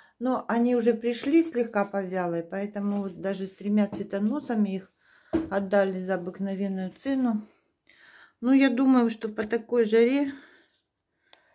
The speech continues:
они все равно, цветочки, не сохранятся в коробочках, поэтому я взяла. Ой, сейчас момент, хочет упасть. Ну и потому что Лека Фантастики искала всю неделю,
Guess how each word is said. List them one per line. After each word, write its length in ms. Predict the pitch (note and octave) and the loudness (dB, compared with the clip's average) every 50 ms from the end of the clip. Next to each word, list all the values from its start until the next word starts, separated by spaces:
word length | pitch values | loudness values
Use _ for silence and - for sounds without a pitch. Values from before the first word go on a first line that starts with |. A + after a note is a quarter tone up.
| _ _ _ _ _ _ | _ _ _ _ _ _
они 480 | _ - G#3 A3 A#3 B3 B3 A#3+ - - | _ 0 2 4 4 4 4 2 -2 -6
все 220 | - - - A#3+ | -6 -2 0 2
равно, 320 | A#3+ A#3+ A#3+ A#3 A3+ G#3 G#3 | 4 4 4 4 2 2 0
цветочки, 760 | - - G3 G3 - A#3+ B3+ B3+ - - - G#3 G3 G3 - - | -2 -6 -10 -4 -2 -2 -2 -2 -4 -6 -4 -4 -4 -4 -4 -4
не 120 | G#3 G#3 | -4 -4
сохранятся 920 | G#3 - G3+ G#3 - - G#3 G#3 G3+ G3 F#3 E3 E3 E3 - - - E3 - _ _ _ _ _ _ _ _ _ _ _ _ _ _ _ _ _ | -4 -4 -8 -10 -8 -6 -2 -2 0 0 0 -4 -6 -8 -10 -18 -20 -20 -20 _ _ _ _ _ _ _ _ _ _ _ _ _ _ _ _ _
в 80 | - | -4
коробочках, 720 | - F3+ F#3 G#3 C4 C#4 C4 C4 A#3+ - - A3+ G#3+ G#3+ - | -2 0 2 2 2 2 2 0 0 -2 -4 -8 -8 -8 -8
поэтому 480 | - F#3+ F#3+ F#3+ F#3 - - F#3 F3+ F3+ | -6 -6 -4 -4 -6 -6 -6 -4 -4 -4
я 200 | F3 F3 F3+ E3+ | -4 -4 -6 -6
взяла. 460 | E3 E3 D#3 E3+ F3 F3+ G3+ B3 C#4 C4+ C4+ - - - _ _ - - - - _ _ _ _ _ _ _ _ _ _ _ _ _ - - - - - - - - - _ _ - - - _ _ _ _ - _ _ _ _ _ _ | -8 -8 -8 -6 -4 -2 0 0 0 -2 -4 -8 -16 -20 _ _ -20 -20 -20 -20 _ _ _ _ _ _ _ _ _ _ _ _ _ -20 -20 -20 -20 -20 -20 -20 -20 -20 _ _ -20 -20 -20 _ _ _ _ -20 _ _ _ _ _ _
Ой, 180 | - G#3 A3+ A3+ - _ _ _ _ | -10 -10 -10 -10 -14 _ _ _ _
сейчас 320 | _ - - F3+ F3 - _ | _ -20 -20 -20 -20 -20 _
момент, 460 | - G3 F#3+ F#3+ F#3 G3 G#3 G#3 G#3+ - _ _ _ _ _ | -12 -10 -8 -6 -4 -4 -4 -4 -6 -8 _ _ _ _ _
хочет 320 | G3+ G3+ - - _ _ | -20 -20 -20 -20 _ _
упасть. 580 | F#3 - _ - G3 G#3+ A#3 A3+ - _ - _ _ _ _ _ _ _ _ _ _ _ _ _ _ _ _ _ _ _ _ _ _ _ _ _ _ _ _ _ _ _ _ _ _ | -20 -20 _ -12 -12 -12 -12 -14 -18 _ -20 _ _ _ _ _ _ _ _ _ _ _ _ _ _ _ _ _ _ _ _ _ _ _ _ _ _ _ _ _ _ _ _ _ _
Ну 140 | A#3+ B3+ C#4 | 2 4 6
и 140 | C4 A#3+ A3 | 6 6 4
потому 500 | G#3+ - A#3 A3 G#3+ A#3 A#3 A3+ A3 G#3+ | 0 -4 -6 -4 -2 0 0 0 0 -4
что 180 | G#3+ - - | -6 -4 0
Лека 320 | G3+ G#3 G#3 G3+ G#3 F#3+ F#3+ | 2 2 2 2 0 -2 -4
Фантастики 720 | - G3 F#3+ F#3 - G3 F#3+ G3+ - G3 F#3+ F#3+ G3+ G3 | -4 -4 -6 -4 -4 -4 -4 -4 -4 -8 -6 -4 -4 -4
искала 420 | F3+ - - - G3+ G3+ F#3+ F#3+ | -4 -6 -6 -4 -4 -2 -2 -4
всю 200 | F#3 - - G3 | -4 -6 -8 -6
неделю, 640 | F#3+ F#3 F3+ F3 E3+ F3 A#3 C#4+ D4 C#4 C4+ A#3+ A#3+ | -4 -4 -4 -4 -2 -2 0 0 2 0 0 -2 -2